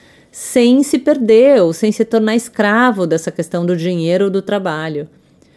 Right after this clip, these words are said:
Como é que a gente vive a nossa vida de um jeito em que a gente, ah, se inclui na, na experiência com respeito e carinho por nós mesmos?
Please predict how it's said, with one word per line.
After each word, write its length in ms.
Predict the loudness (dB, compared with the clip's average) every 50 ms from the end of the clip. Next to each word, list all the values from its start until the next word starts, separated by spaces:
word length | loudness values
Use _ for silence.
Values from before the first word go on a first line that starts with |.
| _ _ -6
Como 140 | -2 -2 0
é 60 | 0
que 100 | 0 0
a 20 | 2
gente 260 | 2 0 0 0 -2
vive 300 | 0 2 2 2 2 0
a 60 | -2
nossa 340 | -2 -4 -6 -6 -6 -8 -8
vida 720 | -8 -6 -4 0 0 0 0 0 0 -2 -2 -2 -6 -8 -10
de 160 | -8 -6 -4
um 80 | -4
jeito 400 | -4 -2 -2 -2 -2 -2 -2 -2
em 80 | -4 -2
que 120 | -2 -2
a 40 | -2
gente, 720 | -2 -2 -4 -6 -6 -6 -6 -4 -2 -2 -2 -2 -2 -4 -4
ah, 320 | -6 -4 -4 -4 -4 -6 -6
se 220 | -8 -6 -2 0 2
inclui 920 | 2 2 0 -2 -2 0 2 4 4 6 6 6 6 4 4 2 -2 -6 _ _ _ _ _ _ _ _ -8
na, 460 | -6 -4 -2 -2 -2 -2 -4 -4 -4
na 160 | -2 -2 0 0
experiência 760 | -2 -2 -2 -2 -2 0 0 0 0 0 0 0 -2 -4 -4
com 140 | 0 2 2
respeito 600 | 4 4 2 2 0 0 0 0 2 2 0 -2
e 40 | -2
carinho 600 | -2 -2 -2 0 0 2 2 2 2 2 0 0
por 220 | -2 -4 -4 -4 -4
nós 260 | -4 -4 -4 -6 -6
mesmos? 760 | -6 -6 -6 -6 -8 -10 -10 -12 -12 -14 -16 -18 -20 -20